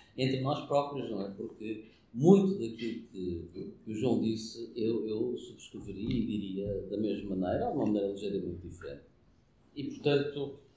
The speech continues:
eh, em relação a, às posições que, eh, que ele, que ele, que ele apresentou, et cetera, não tenho nenhuma discordância básica. É natural, é natural, naturalmente, todos sabemos que a ciência por um lado e a arte por outro são duas formas de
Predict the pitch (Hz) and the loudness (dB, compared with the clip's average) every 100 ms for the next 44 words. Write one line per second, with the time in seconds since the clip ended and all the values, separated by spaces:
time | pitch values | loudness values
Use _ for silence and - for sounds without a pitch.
0 | - 127 123 123 143 151 143 135 - 131 | -4 4 6 8 8 8 6 4 6 6
1 | 127 120 - 110 107 104 107 98 - - | 6 2 2 2 4 4 2 -2 -6 -12
2 | 117 113 - 113 110 104 - 104 92 95 | -10 -8 -2 -2 -2 -4 -8 -8 -8 -8
3 | - 123 - 104 104 - 104 98 - 104 | -6 -2 0 -2 -6 0 0 0 -4 -4
4 | 98 - 98 98 - 113 - 120 113 113 | -4 -2 -2 -2 -4 -2 -2 0 2 2
5 | 107 - 123 120 - 123 - 160 160 170 | 0 0 2 2 2 -8 -10 -8 -4 -2
6 | - 123 120 123 120 - - - - 113 | 0 2 2 0 -4 -10 -20 -20 -8 -2
7 | 127 - - 107 107 107 139 117 120 120 | 2 2 2 -6 -6 -4 -6 -6 -6 -8
8 | 127 123 110 104 98 104 - 104 101 98 | -8 -6 -4 -4 -2 -4 -4 -6 -4 -4
9 | 98 101 101 98 101 101 123 - - - | -4 -4 -6 -8 -2 2 4 2 -2 -6
10 | 113 110 110 101 117 117 - - 113 117 | -6 -4 -6 -2 -2 -2 -6 -8 -4 -4
11 | - - - _ _ - 101 123 113 113 | -6 -14 -20 _ _ -12 -6 -4 -2 -2
12 | 90 104 110 104 107 104 98 98 95 98 | -4 -6 -2 0 0 -2 -4 -4 -4 -4
13 | - 117 139 - - - 98 95 101 95 | -8 -2 0 0 -2 -6 -4 -4 -6 -6
14 | 95 95 98 95 92 | -6 -6 -8 -14 -18